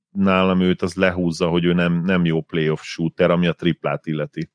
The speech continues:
Mert egyébként nyilván rohadtul hatékony, hozzáteszem, azért a hatékonyság romlik a play-offban, tehát, ö,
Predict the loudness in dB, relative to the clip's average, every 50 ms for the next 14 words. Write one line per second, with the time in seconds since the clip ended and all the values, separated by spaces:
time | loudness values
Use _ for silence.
0 | _ _ _ _ _ -2 -2 2 2 4 4 4 2 2 0 0 2 2 4 4
1 | 4 4 4 4 4 2 0 0 -2 -4 -6 -10 _ _ -8 -6 -2 2 4 4
2 | 4 4 2 -2 -2 0 0 0 0 -2 -2 -4 -2 0 0 0 0 0 -4 -8
3 | _ _ _ 0 2 2 4 4 4 2 2 -2 -2 0 2 2 4 4 4 4
4 | 4 2 2 2 0 -2 -2 -2 -4 -6 -4 -4 -2 0 0 0 0 0 -2 -4
5 | -4 -2 -2 0 0 0 0 -2 -2 -2 -2 -2 -2 -2 -2 -4 -2 -2 -2